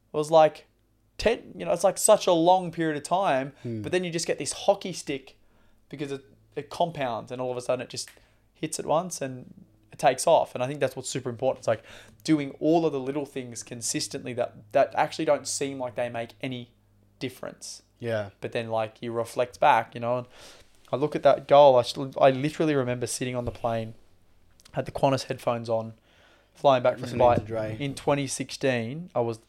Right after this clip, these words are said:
Speaker 1: probably listening to Drake, I think. Yeah, I love Drake. Twenty sixteen, like, if I was to fast forward ten years to twenty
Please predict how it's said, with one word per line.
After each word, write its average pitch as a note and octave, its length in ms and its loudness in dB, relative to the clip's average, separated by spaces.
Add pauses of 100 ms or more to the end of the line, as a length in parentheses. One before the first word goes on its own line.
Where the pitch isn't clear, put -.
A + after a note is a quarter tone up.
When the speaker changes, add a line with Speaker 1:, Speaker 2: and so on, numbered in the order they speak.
(140)
Speaker 1:
probably B2 220 -4
listening A2+ 300 -10
to - 80 -20
Drake, A2 360 -4
I A2 60 -6
think. A2+ 180 -12
Yeah, A2 120 -8
I - 20 -8
love G#2+ 240 -6
Drake. - 340 -10 (480)
Twenty D#3+ 260 2
sixteen, D3 640 0
like, B2 240 0
if C#3 140 -2
I D3 60 10
was E3+ 160 4
to E3 80 -4
fast D3+ 360 4
forward C3+ 260 -2
ten C#3+ 280 -6
years C3+ 380 -4
to C3+ 100 -12
twenty C3 320 -6